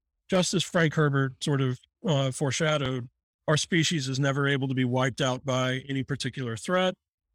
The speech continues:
And we continue growing and evolving as a species for, you know, eons, maybe millions of years. And we have some late descendants who are post-human in a, they have human D N A, but they're so much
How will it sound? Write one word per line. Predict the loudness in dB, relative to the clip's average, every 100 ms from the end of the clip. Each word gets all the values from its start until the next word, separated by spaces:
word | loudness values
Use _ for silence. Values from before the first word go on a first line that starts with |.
| _ _
And | 0 2 4 4 2 2
we | 0 0
continue | 2 4 4 2
growing | 0 0 2 2 2
and | 0 -2
evolving | 0 0 0 0
as | -2
a | -4
species | -2 -2 0 -2 -4
for, | -4 -2 -2 -4 _ _ _ _ -14 -12 0
you | 2
know, | 2 2
eons, | 4 4 4 4 2 2
maybe | 0 0 0
millions | 2 0 2 0 0
of | 0
years. | 2 2 2 0
And | 0 0
we | 2 2
have | 2 0
some | 0 0
late | 2 0 0
descendants | -2 2 2 2 0 -2 0
who | 0 0
are | 0 2 0 -2 _ _ _
post-human | 2 4 4 0 -8 -6 -4 -2 -4 -6
in | 2 4
a, | 4 2 4
they | 4
have | 6 4 2
human | 0 2 2
D | 2 2
N | 4
A, | 2
but | 0 -2
they're | -2
so | -2 -2 0
much | -2 -4 -8